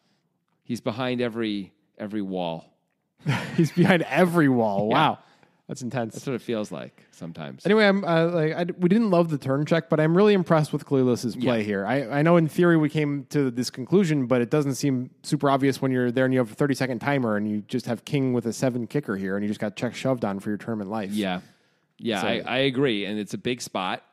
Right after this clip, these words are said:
Speaker 1: There's a lot of money involved. Being the shortest stack maybe helps him a little bit. Maybe also he's up against two absolute crushers, like, known crushers.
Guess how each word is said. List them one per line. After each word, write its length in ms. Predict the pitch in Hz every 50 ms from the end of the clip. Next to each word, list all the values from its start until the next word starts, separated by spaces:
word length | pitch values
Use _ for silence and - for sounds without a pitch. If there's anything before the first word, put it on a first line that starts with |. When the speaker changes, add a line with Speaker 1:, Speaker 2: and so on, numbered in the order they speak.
| _
Speaker 1:
There's 140 | - 104 90
a 60 | 95
lot 200 | 92 95 101 107
of 60 | 113 110
money 220 | 104 104 104 101
involved. 360 | 98 90 87 87 87 90 - - _ _ _ -
Being 200 | - 185 214 233
the 80 | 208 165
shortest 360 | - - 190 185 175 143 -
stack 240 | - 156 147 143 -
maybe 280 | 127 120 127 131 147 131
helps 280 | 120 120 - - -
him 100 | - 147
a 40 | 143
little 200 | 151 160 160 170
bit. 200 | 165 190 202 - _ _ _ _ _ _ _ _ _ _ _ _ _ -
Maybe 260 | 139 139 156 170 175
also 280 | 143 143 156 - 185 170
he's 200 | 135 151 139 160
up 140 | 143 127 156
against 360 | 151 131 135 131 117 - -
two 280 | - - 139 123 110 _ _ _ -
absolute 380 | 131 131 123 117 - 147 127 110
crushers, 480 | - 117 104 95 - 147 143 139 -
like, 160 | 107 95 -
known 240 | 95 101 101 104 101
crushers. 560 | - 104 92 87 - - 123 131 127 - -